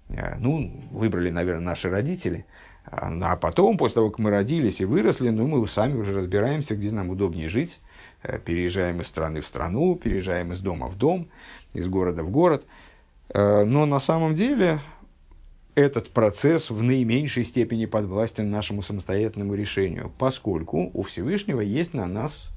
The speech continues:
взгляды, на-, на-, есть на нас виды, вернее. А, в плане работы каждый из нас предназначен для совершения определённой задачи в мироздании, что-то должен реализовать в мире,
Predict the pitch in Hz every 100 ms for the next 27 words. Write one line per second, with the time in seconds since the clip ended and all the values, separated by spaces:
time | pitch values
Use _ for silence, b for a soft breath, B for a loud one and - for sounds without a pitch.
0 | - - 104 107 90 90 92 - 98 92
1 | 95 92 92 104 139 135 110 120 143 -
2 | 101 120 87 78 76 71 67 - B B
3 | B B B B B - - 98 - -
4 | - _ _ _ - - 104 123 175 202
5 | 180 208 202 147 - - - - - b
6 | b b b 151 131 117 113 107 139 196
7 | - - _ - 123 120 120 101 139 160
8 | 185 120 131 151 139 98 - 131 127 110
9 | 101 104 127 135 113 110 123 110 - 78
10 | 90 92 107 147 220 160 92 - 139 -
11 | 87 85 - 98 110 90 82 80 98 107
12 | 101 104 110 107 92 - 90 92 110 107
13 | 170